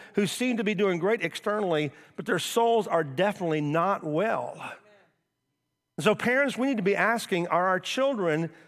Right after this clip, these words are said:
excelling in some physical area externally, but not doing so well spiritually?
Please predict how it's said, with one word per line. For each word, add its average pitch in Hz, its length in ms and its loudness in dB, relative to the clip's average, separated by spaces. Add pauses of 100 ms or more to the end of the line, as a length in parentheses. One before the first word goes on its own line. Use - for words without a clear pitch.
(240)
excelling 233 680 2
in 185 160 0
some 202 340 0
physical 196 560 -2
area 190 460 2
externally, 165 800 -2 (540)
but 170 160 2
not 208 340 2
doing 208 260 4
so 190 220 0
well 175 380 4
spiritually? 160 880 -6